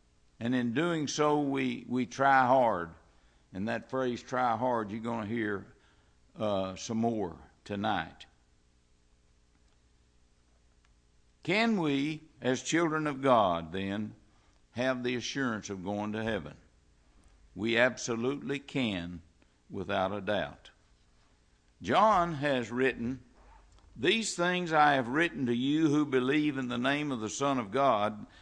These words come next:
that you may know that you have eternal life." That you may know you have eternal life. "And that you may continue to believe in the name of the Son of God."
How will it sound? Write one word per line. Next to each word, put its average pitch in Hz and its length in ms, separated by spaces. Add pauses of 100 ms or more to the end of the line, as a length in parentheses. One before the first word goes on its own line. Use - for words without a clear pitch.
(140)
that 110 220
you 147 160
may 147 260
know 156 380
that 123 260
you 131 160
have 127 300
eternal 117 440
life." 90 440 (320)
That 90 180
you 113 140
may 113 200
know 120 280
you 95 220
have 90 260
eternal 87 440
life. 87 440 (500)
"And 123 160
that 143 220
you 170 160
may 165 240
continue 160 720
to 127 200
believe 117 540
in 131 120
the 117 100
name 147 360
of 123 120
the 110 80
Son 135 280
of 147 160
God." 110 380